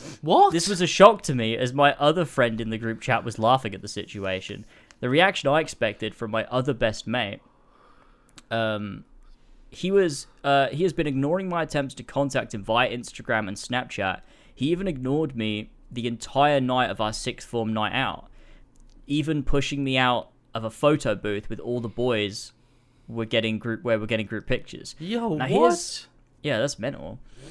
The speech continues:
Speaker 2: Now, here's my question. Am I out of pocket for what I've done, or is my mate overreacting? We've told each other plenty of mad shit that we've got up to in the past and laughed about it and moved on. This, uh, some of his stories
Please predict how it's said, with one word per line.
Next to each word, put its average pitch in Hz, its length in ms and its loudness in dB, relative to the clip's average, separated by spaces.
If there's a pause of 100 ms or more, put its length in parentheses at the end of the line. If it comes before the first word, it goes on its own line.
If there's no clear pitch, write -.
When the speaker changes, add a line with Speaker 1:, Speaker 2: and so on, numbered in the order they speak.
(260)
Speaker 2:
Now, 143 140 2
here's 208 180 4
my 190 140 4
question. 180 580 2 (320)
Am 180 140 4
I 196 160 6
out 185 80 6
of - 80 -4
pocket 147 340 4
for 143 80 -4
what 143 120 0
I've 123 140 0
done, 160 360 -2 (140)
or 135 120 -2
is 143 140 -2
my 147 100 4
mate 131 320 2
overreacting? 113 840 -4 (480)
We've 135 160 -4
told 202 280 6
each 147 160 -6
other 120 180 0
plenty 160 320 0
of 113 120 -4
mad 117 260 2
shit - 280 0
that 110 80 -6
we've 107 220 -8
got 107 160 0
up 135 180 2
to 104 180 -6
in 95 100 -6
the 92 80 -12
past 110 580 -2
and 98 180 -10
laughed 127 280 0
about 101 300 -4
it 101 80 -4
and 104 140 -6
moved 107 260 -6
on. 143 260 -4 (420)
This, 165 400 -4 (100)
uh, 135 220 2
some 175 240 0
of 190 120 -2
his 135 180 0
stories 113 760 -2